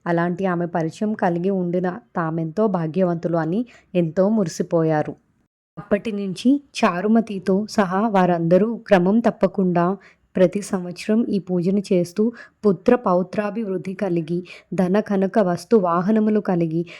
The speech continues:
సుఖ సంతోషాలతో ఉన్నారు. కావున ఓ పార్వతి, ఈ ఉత్తమమైన వ్రతము చేస్తే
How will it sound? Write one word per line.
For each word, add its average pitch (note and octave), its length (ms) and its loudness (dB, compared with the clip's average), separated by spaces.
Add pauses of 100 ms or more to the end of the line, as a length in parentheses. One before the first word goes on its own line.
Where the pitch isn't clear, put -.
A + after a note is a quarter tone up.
(100)
సుఖ - 240 -2
సంతోషాలతో G3 920 -2
ఉన్నారు. E3+ 420 0 (360)
కావున F3 500 2 (320)
ఓ F#3+ 120 6
పార్వతి, F3 720 0 (260)
ఈ G3+ 140 2
ఉత్తమమైన G#3 800 0
వ్రతము F3+ 380 -2
చేస్తే E3+ 560 -2